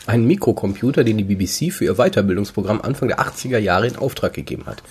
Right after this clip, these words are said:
Jetzt ist er fertig." <laughs> In diesem Zusammenhang ist mir während der Recherchen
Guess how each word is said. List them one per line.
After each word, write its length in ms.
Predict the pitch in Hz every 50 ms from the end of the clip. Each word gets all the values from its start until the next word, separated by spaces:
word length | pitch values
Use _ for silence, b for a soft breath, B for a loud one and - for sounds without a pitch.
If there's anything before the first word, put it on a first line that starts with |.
| b b b
Jetzt 280 | 196 247 254 - -
ist 160 | 147 - -
er 80 | 214 220
fertig." 720 | 208 - 254 220 156 - - - 85 - - 170 - -
<laughs> 1400 | 214 190 - 202 - 240 - - - 240 - - 254 - - 262 220 - 285 269 - - 277 262 - - 269 208
In 120 | 180 165 151
diesem 240 | 180 254 277 254 202
Zusammenhang 460 | - 202 135 139 139 185 208 190 175
ist 120 | 160 - 175
mir 120 | 156 120
während 260 | 131 165 185 185 175 170
der 80 | 139 139
Recherchen 520 | 127 - - 147 170 208 - - 226